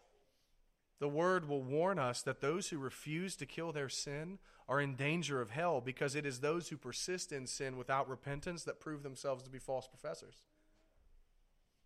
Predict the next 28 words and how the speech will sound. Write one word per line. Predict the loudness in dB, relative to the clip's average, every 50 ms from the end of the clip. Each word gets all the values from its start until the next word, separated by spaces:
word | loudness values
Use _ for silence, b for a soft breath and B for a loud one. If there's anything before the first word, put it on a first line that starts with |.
| _ _ _ _ _ -20 _ _ _ _ _ _ -20 -20 _ -20 -20 -20 -20 -20 _ _ _ _ -18 -6
The | -4 0
Word | 2 6 6 6 6 8
will | 8 8
also | 8 8 8 6 4 4
remind | 4 4 4 4 4 6 6 4
us | 4 4 2
of | 0 0 4
God's | 6 8 8 8 6 4 0
will | 0 4 6 6 6 6
for | 4 0 0 0
us | 0 0 -2 -4 -6 -6 -8 b b b b b b b
instead | -4 -2 0 0 0 4 6 8 8 8
of | 6 4
sin. | 0 0 0 0 -2 -2 -6 -10 -16 -20 _ -20 -20 -20 _ _ _ _ _ _
Don't | 0 0 0 0 -2 -4
do | -6 -6 -4 -6 -6 -2
this, | 2 4 4 4 2 0 -4 -6
do | -8 -8 -8 -2
that. | 2 4 4 4 4 2 -2 -8 b b b b b b
Don't | -2 -2 -2 0
think | -2 -4 -2 -2
on | -2 -2 -2
these | -2 -2 -2 -2 -4 -4
things. | -4 -2 -2 -2 -4 -6 -10 B B B B 2
Think | 2 4 6 6
on | 6 6 6 4 2
these | 2 4 4 4 2 2
things | 2 2 2 2 0 -4 -8 -10